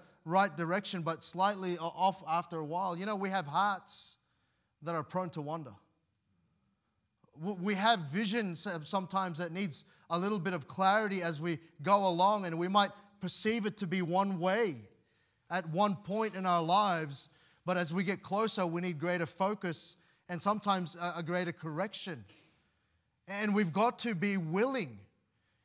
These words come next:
in, in, in our place of seeking for the Lord to be the director of that,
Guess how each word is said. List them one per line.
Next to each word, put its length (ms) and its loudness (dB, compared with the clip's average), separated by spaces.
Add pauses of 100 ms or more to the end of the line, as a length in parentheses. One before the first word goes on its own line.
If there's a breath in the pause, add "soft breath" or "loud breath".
(120)
in, 160 0
in, 300 -4
in 120 -2
our 120 4
place 400 2
of 180 -2
seeking 800 0 (480 soft breath)
for 160 -6
the 100 -2
Lord 420 0
to 100 -6
be 180 -4
the 140 -6
director 600 -6
of 220 -8
that, 220 -8